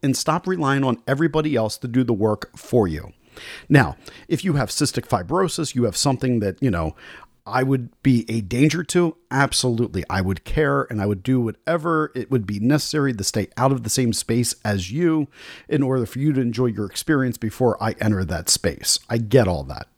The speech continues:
So I'm not a complete jerk about all this. But the point of the matter is, I would do the exact same thing that I would do if I had a cough, if I had sinusitis, if I had bronchitis. I would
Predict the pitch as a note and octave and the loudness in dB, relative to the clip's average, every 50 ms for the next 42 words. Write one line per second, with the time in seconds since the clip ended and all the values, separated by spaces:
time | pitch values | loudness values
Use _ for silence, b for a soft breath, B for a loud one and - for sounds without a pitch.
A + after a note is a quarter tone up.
0 | - - - - A#2+ G#2 G#2 B2+ C3+ C3+ C3 - _ - G#2+ - A#2 A2+ - - | -20 -12 -8 -6 -4 -2 -2 0 0 -2 -2 -4 _ -10 -6 -2 -2 -2 0 0
1 | C#3 A#2+ - - - - B2 A2 - - E2+ - D#2+ D2+ D2+ D2 D2 - C2+ - | -2 -2 -2 -2 0 2 2 2 0 -2 -2 -2 -2 -2 -2 -4 -8 -8 -12 -10
2 | - - - - - B B B B B B B B B B B B B - C3 | -6 -4 -2 -4 -4 B B B B B B B B B B B B B 2 2
3 | - B2+ - - - E3+ E3 D3 C3+ A#2 A2 G#2 F#2+ F2+ F#2 F2 F2 F2 E2+ E2 | 2 2 -6 -2 0 0 0 0 0 -2 -4 -4 -4 -2 0 0 0 0 0 0
4 | - - - B B B B B B - - B2 B2+ C3+ B2 G#2+ B2+ C#3 B2+ B2 | -2 -2 -4 B B B B B B -8 -4 -2 0 0 0 2 2 2 2 2
5 | B2 A#2+ A2+ - - B2+ B2 B2 - - - C3+ A#2+ G#2+ - B2+ A2+ F#2 F#2+ F#2+ | -2 -2 -2 -2 0 0 0 0 -2 -2 0 0 0 0 0 0 0 0 0 -2
6 | F#2+ G2 F#2+ F#2 A2+ A2 G#2+ G2 - - F2 F2 E2 - F#2 E2 D2 C#2+ - - | -2 -2 0 2 2 2 2 2 0 -2 -4 -4 -2 -2 -2 -4 -4 -8 -10 -6
7 | - - D#3 C#3+ C#3 - - - - - G2+ - F2 F2+ E2+ F2+ E2+ E2 E2 - | -2 -2 -2 -2 -4 -6 -12 -12 -8 -8 -6 -4 -2 -2 -2 -2 -2 -2 -4 -6
8 | - - - - - - G#2 G#2 F2+ D#2 - - C#3+ C#3+ D3 C#3+ C3+ B2+ - - | -8 -10 -6 -4 -2 0 0 0 0 -2 -2 -2 0 0 0 0 0 -2 -4 -4
9 | - B B B B B B B - - - D2+ D2+ D#2 C#2 - - - C3+ - | -6 B B B B B B B 0 0 0 0 -4 -4 -4 -6 -8 -10 -10 -8
10 | - - D#3+ E3+ C#3+ C#3+ C3+ - - - - - B B B B B B B B | -4 -2 0 0 0 0 -2 -2 -2 -4 -4 -6 B B B B B B B B
11 | B - G2 A2 F2+ G2+ F2 - - | B -6 -4 -2 -2 -2 -4 -6 -12